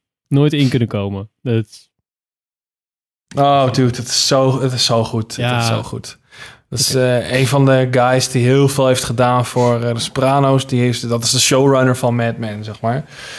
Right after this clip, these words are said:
Speaker 2: En, eh, nou ja, je ziet gewoon heel erg veel dat er, dat die, die schrijfstijl, dat dat,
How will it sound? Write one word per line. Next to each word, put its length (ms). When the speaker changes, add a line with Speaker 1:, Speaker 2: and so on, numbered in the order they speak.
Speaker 2:
En, 220
eh, 180
nou 160
ja, 60
je 180
ziet 200
gewoon 200
heel 340
erg 300
veel 200
dat 220
er, 340
dat 200
die, 200
die 140
schrijfstijl, 720
dat 200
dat, 340